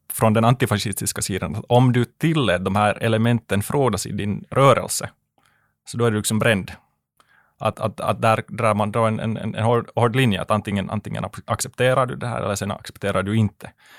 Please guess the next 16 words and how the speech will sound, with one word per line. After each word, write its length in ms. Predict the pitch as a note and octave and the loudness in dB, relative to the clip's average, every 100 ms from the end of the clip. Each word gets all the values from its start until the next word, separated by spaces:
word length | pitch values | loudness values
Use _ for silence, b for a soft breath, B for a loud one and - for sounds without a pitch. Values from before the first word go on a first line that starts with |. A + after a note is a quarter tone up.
| b b - | b b -2
Men 80 | |
till 100 | A#2 | 2
exempel 280 | B2 A2+ A2 | 2 2 2
efter, 360 | A2 - A#2+ - | 2 2 0 0
efter, 280 | A#2 A#2 A2 | 0 0 0
mm, 600 | - G2+ G2+ - - - | -2 -10 -10 -12 -12 -8
den 100 | A2 | -6
här 200 | - A#2+ | -4 0
Lapporörelsens 840 | B2 - A#2+ A2+ A2 A#2+ G#2+ - B2+ | 2 4 4 4 2 0 -2 -6 -8
marsch, 520 | - A2+ A#2+ B2 - | -4 0 -2 -2 -6
marsch 320 | - B2 B2 | -2 0 0
till 140 | - A2+ | -4 -2
Helsingfors, 760 | A#2 A#2 A#2+ - C3 - - - | 0 0 0 2 2 2 -4 -6
så 180 | - A#2 | -2 0
det 100 | G#2+ | 2
där, 260 | G2+ G2+ | 4 2